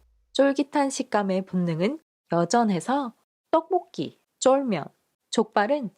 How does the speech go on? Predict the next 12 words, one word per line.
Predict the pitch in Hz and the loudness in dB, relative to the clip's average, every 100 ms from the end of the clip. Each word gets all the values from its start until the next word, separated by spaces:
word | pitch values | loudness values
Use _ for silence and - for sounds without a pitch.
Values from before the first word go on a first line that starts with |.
| _ _ _ | _ _ _
여전히 | 190 196 226 226 269 262 143 _ - | 2 2 2 0 -2 -6 -10 _ 0
인기가 | 214 226 247 240 233 240 | 2 2 2 2 2 2
높습니다. | 180 160 - 226 156 - - - - _ _ _ _ _ _ | 0 -2 -2 0 0 -4 -12 -18 -20 _ _ _ _ _ _
쫄깃함이라는 | - 349 349 - 349 320 311 294 285 285 | 2 2 2 0 -2 0 0 2 2 0
식감은 | 285 330 - 311 262 185 151 - - | -2 -4 0 0 0 -4 -6 -18 -16
선호하는 | - 285 285 262 247 | 0 0 4 2 2
반면 | 233 - 151 151 151 247 - - - - | -4 -4 -4 -4 -4 -6 -10 -20 -20 -6
그 | 220 220 220 | 2 4 4
배경이 | 220 202 196 262 262 240 | 4 0 4 2 2 -4
되는 | 185 160 202 285 - | -4 -4 -4 -4 -10
쌀 | - 302 302 | 0 0 0
문화는 | 226 180 160 196 262 | -2 -4 -4 -4 -6